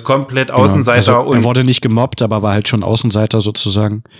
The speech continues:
Speaker 2: und, ähm, war halt immer so ein bisschen eigenbrötlerisch, wie das ja die meisten Metalheads, äh, nun mal auch sind und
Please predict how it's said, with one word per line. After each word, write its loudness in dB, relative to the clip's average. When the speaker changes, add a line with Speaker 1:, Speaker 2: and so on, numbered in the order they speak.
Speaker 2:
und, 0
ähm, 0
war 0
halt 0
immer -2
so 0
ein 2
bisschen -2
eigenbrötlerisch, 0
wie 0
das 0
ja 0
die -4
meisten -2
Metalheads, 0
äh, 0
nun 2
mal 2
auch -2
sind -2
und -2